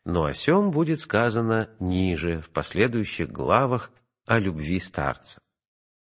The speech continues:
Ибо, по замечанию отцов-подвижников,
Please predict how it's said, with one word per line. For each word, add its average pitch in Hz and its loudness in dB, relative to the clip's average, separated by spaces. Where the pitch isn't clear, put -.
Ибо, 151 4
по 110 2
замечанию 107 2
отцов-подвижников, 101 -2